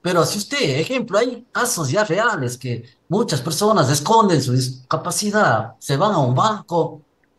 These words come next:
solicitan un crédito, dice, "Ya está aprobado el crédito"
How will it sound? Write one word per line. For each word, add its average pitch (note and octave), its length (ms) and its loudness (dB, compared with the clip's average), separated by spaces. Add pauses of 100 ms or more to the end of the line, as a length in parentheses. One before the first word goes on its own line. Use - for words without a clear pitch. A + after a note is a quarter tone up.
(200)
solicitan A3 600 -2
un C3 120 2
crédito, C3 400 2
dice, F3 600 -4
"Ya G#3 100 -2
está B3 140 -2
aprobado B3+ 400 4
el C#3 160 2
crédito" C3+ 680 0